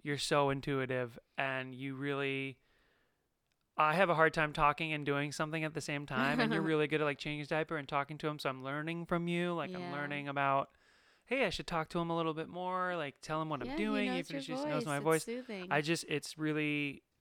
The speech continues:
Speaker 1: wonderful to see you as a mother, and, um,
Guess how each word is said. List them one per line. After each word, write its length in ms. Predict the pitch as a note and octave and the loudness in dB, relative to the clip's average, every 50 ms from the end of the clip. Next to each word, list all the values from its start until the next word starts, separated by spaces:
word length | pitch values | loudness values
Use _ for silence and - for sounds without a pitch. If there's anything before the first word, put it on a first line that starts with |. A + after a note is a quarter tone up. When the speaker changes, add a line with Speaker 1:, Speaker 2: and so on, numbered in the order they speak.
| _ - | _ -14
Speaker 1:
wonderful 560 | - C3+ C3+ C#3 C3+ C#3 C#3 C3 - D3 C3+ | -10 -6 -4 -4 -2 -2 -4 -6 -6 -8 -6
to 100 | - C#3+ | -6 -8
see 160 | - - D3+ | -10 -8 -4
you 140 | C#3+ C3+ C3 | -2 -2 -2
as 100 | C3 B2 | -2 -4
a 60 | B2+ | -6
mother, 400 | C3 B2+ B2+ B2+ B2 B2+ B2 B2 B2+ - | -6 -4 -4 -4 -2 -4 -4 -4 -4 -6
and, 400 | - C3 B2+ B2+ B2+ B2+ B2+ B2+ - - - | -6 -6 -6 -6 -6 -8 -10 -12 -14 -12 -8
um, 500 | B2+ B2+ B2+ B2 B2 B2 B2+ B2 B2 B2 | -6 -6 -6 -6 -6 -8 -10 -12 -14 -16